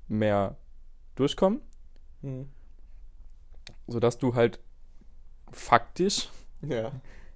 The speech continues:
Speaker 1: erstmal unfruchtbar bist.
Speaker 2: Okay.
Speaker 1: So, dieses Gel
Speaker 2: Und das
Speaker 1: löst
Speaker 2: Gel
Speaker 1: sich
Speaker 2: bleibt für immer?
Speaker 1: Nee, das Gel löst sich entweder nach zehn Jahren selbst auf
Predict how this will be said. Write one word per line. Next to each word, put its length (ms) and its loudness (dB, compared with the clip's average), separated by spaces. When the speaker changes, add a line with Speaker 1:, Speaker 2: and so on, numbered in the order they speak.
Speaker 1:
erstmal 320 4
unfruchtbar 460 6
bist. 320 0
Speaker 2:
Okay. 320 -4
Speaker 1:
So, 220 4
dieses 320 6
Gel 460 12
Speaker 2:
Und 60 6
das 80 10
Speaker 1:
löst 200 8
Speaker 2:
Gel 120 4
Speaker 1:
sich 80 2
Speaker 2:
bleibt 260 2
für 80 0
immer? 300 -2
Speaker 1:
Nee, 240 6
das 200 4
Gel 420 10
löst 380 4
sich 300 2
entweder 360 8
nach 140 4
zehn 260 8
Jahren 220 8
selbst 260 6
auf 400 10